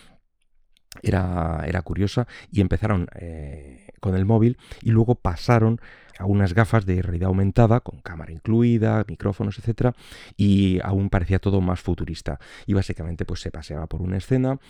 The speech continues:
eh, con el primero, como digo, primero con el móvil, con la cámara, y le iba preguntando que qué era esto, qué era aquello, si le podía proporcionar un nombre, yo qué sé, para tal cosa. Es decir, entendía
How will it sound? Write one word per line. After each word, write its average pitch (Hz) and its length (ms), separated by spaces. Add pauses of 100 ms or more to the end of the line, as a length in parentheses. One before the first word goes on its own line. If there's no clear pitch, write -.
(300)
eh, 87 520
con 80 180
el - 160
primero, 80 380
como 90 140
digo, 87 200
primero 73 300
con 85 160
el 82 100
móvil, 92 360
con 90 140
la 87 80
cámara, 113 400 (240)
y - 80
le 95 60
iba 95 100
preguntando 92 500
que 80 140
qué - 100
era 73 300
esto, 120 400
qué 95 80
era 78 100
aquello, 117 400
si 85 220
le 82 100
podía 82 360
proporcionar 85 600
un 82 220
nombre, 82 320
yo 82 120
qué - 100
sé, - 140
para 85 220
tal 82 220
cosa. 127 360 (100)
Es - 40 (120)
decir, - 180
entendía 98 640